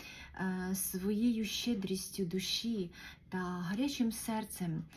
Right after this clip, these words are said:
е, збагачують життя інших жінок. Е, цей аромат, е, неповторний, тому що, е, він, е, має таку глибоку філософію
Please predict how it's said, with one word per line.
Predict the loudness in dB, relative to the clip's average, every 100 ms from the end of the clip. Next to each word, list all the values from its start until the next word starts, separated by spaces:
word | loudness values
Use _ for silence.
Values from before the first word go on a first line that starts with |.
| -18 -14 -4
е, | 0 0
збагачують | 0 0 0 -2 -2 0 0 0 -4
життя | -4 -4 -4 -4 -2 -2 -4
інших | -2 -2 -2 -4 -6 -10 -10
жінок. | -2 0 2 0 -4 -8 -18 -16 -14 -12 -14 -14 -10 -2
Е, | 0 0 0
цей | 4 4 4
аромат, | 2 4 4 4 2 0 -2
е, | 2 4
неповторний, | 4 4 2 0 0 -2 2 2 2 0 0 0
тому | 2 4 4
що, | 0 -2 2 2 2
е, | -4 -12 -16 -18 -8 -4 -2 -2 -2 -2 -2 -2 0
він, | 2 4 4
е, | 4 2 0 -2 0
має | 2 4 4 2 2
таку | -2 -2 0 0 0
глибоку | 0 0 0 2 0 0 -2 -2 -4 -16 -4
філософію | 0 2 0 0 0 0 -2 -2 0 -2